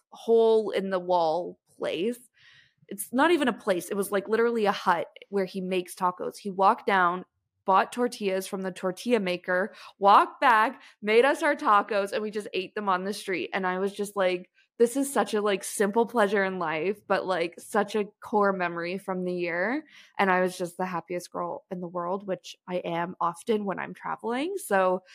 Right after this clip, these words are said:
got to see Dominican and Mexico City, which was very special. And then two of my best friends also got their Canadian citizenship. The friend I went to Mexico with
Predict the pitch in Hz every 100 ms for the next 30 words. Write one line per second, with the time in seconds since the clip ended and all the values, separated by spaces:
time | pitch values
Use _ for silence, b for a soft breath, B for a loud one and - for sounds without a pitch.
0 | B B _ 233 226 226 214 226 202 202
1 | 196 190 180 180 - 190 180 175 175 180
2 | - 180 - 185 180 170 165 170 180 180
3 | - 185 175 170 196 185 175 170 - 294
4 | 294 302 302 302 277 - _ _ _ _
5 | _ - - 202 190 190 185 180 180 185
6 | b b b _ 220 208 185 185 170 196
7 | 185 190 180 185 175 196 190 180 - 180
8 | - 180 170 165 - 226 220 214 214 214
9 | 202 - - 185 175 175 175 165 - 202
10 | 202 - 185 180 180